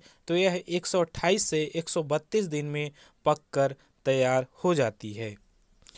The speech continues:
इसकी विशेषताओं की बात करें तो इसका दाना मीडियम बोल्ड होता है तथा दानों का वजन अधिक होता है।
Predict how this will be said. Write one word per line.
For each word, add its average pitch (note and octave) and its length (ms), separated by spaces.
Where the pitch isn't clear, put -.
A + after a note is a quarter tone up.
इसकी G#3 200
विशेषताओं A3+ 600
की B3 120
बात F3 220
करें E3+ 340
तो F#3 60
इसका F#3+ 280
दाना E3 400
मीडियम F3+ 640
बोल्ड D#3 360
होता D#3 280
है A2 240
तथा E3+ 260
दानों D#3+ 340
का G3+ 100
वजन D#3 380
अधिक F3 300
होता A#2+ 320
है। A2+ 260